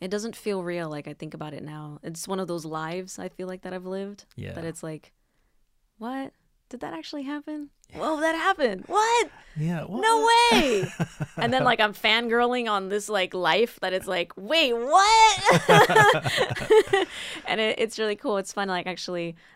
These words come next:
Speaker 1: I, uh, I found, um, I was,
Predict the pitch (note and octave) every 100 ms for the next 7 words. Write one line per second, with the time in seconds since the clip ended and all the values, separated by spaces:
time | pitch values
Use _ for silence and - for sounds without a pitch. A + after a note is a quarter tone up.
0 | - E3+ E3 E3 D#3+ D#3+ F3 E3+ - F3
1 | E3+ E3+ E3 E3 - _ _ _ - D#3+
2 | D#3+ D#3+ D#3 D#3 D#3+ _ _ _ - G3
3 | G3 -